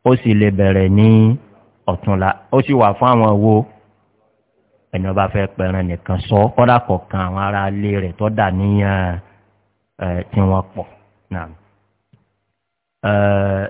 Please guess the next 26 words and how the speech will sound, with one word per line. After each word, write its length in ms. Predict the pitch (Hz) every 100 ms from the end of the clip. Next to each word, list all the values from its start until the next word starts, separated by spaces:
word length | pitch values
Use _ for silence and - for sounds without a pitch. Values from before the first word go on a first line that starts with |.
| -
lórí 500 | 127 151 151 139 131
n 60 | 127
tó 160 | - 139
yẹ 120 | 135
ká 160 | 127 143
pè 220 | 143 120
kí 160 | - 131
a 140 | 110
ṣe 160 | - 113
ara 260 | 107 110
wa 160 | 110 110
náà, 420 | 120 123 101 - _ _ _ _ _ -
Ànábì 320 | 101 131 123
wa 80 | 117
Muhammad 400 | 110 - 127 113
sallallahu 300 | 107 104 101
alaihi 80 | 123
wasallam 240 | 120 110
nínú 120 | 113 110
hadithi 540 | 107 98 120 110 104
mi, 140 | 110 117
Ànábì 340 | 107 110 123 120
ní, 100 | 123
"ما 180 | 127 127
من 180 | 117 113
أيام 600 | 110 101 113 113 104 92